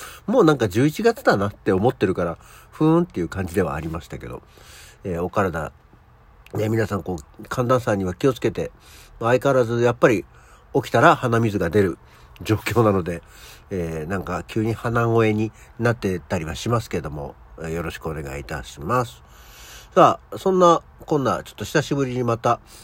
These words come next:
日の出日の入りの時間を調べてみたら、あ、とうとう来ましたよ。え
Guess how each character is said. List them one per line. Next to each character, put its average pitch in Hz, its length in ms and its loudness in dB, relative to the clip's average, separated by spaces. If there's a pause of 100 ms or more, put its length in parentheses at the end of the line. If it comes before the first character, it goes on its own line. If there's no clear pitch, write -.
(320)
日 - 140 -4
の 131 140 2
出 127 100 0
日 120 100 -4
の 123 140 4
入 117 140 0
り 113 40 -2
の 113 200 2 (540)
時 104 140 -6
間 110 200 2
を 101 80 0
調 123 180 2
べ 98 80 -2
て 92 80 -6
み 87 100 -6
た - 120 -8
ら、 - 200 -10
あ、 185 320 -2 (560)
と 120 180 2
う 113 40 4
と 90 360 -2
う - 100 -20
来 - 100 -4
ま 110 140 4
し - 80 -8
た 110 100 -2
よ。 76 160 -6 (760)
え 90 320 -6